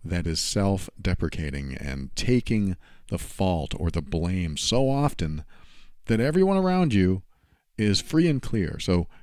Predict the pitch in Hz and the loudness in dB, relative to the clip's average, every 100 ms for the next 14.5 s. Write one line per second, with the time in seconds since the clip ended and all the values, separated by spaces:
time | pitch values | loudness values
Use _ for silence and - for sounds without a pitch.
0 | - - 95 127 120 101 95 95 - 117 | -10 0 4 6 6 4 0 -2 -2 0
1 | 127 120 107 - 113 104 - 71 73 - | 2 4 2 4 2 2 0 -4 -8 -12
2 | - - - - - 87 85 82 - - | -20 -20 -20 -20 -8 -4 -2 -4 -4 -6
3 | 69 73 - 110 104 - - - - - | -6 -6 -2 0 0 -2 -6 -8 -16 -20
4 | - 98 87 123 160 92 71 113 113 151 | -8 -4 0 4 4 4 2 0 2 4
5 | 175 185 151 - 156 151 - 123 156 117 | 4 4 4 2 0 0 0 2 2 -2
6 | - - - - - _ _ _ 131 117 | -6 -18 -20 -20 -20 _ _ _ 0 4
7 | 139 147 143 - 135 131 - 120 104 113 | 6 4 2 0 2 2 2 0 4 4
8 | 120 120 110 110 - 104 - 107 - 120 | 4 4 4 2 2 -2 -2 -4 -2 0
9 | 113 104 - - - - 110 98 107 110 | 2 0 -6 -14 -16 -12 0 6 6 6
10 | - 95 90 - - - - 113 101 90 | 2 0 -2 -6 -14 -20 -4 0 2 0
11 | - 82 78 80 85 87 82 73 - 85 | 0 -4 -4 -4 -4 -2 -2 -4 -2 -2
12 | 82 71 - - - - _ _ - - | -2 -6 -8 -12 -14 -20 _ _ -20 -20
13 | - 87 98 87 80 85 85 - 117 127 | -6 -2 0 2 0 0 0 2 2 2
14 | 139 117 80 - - | 2 -2 -4 -8 -10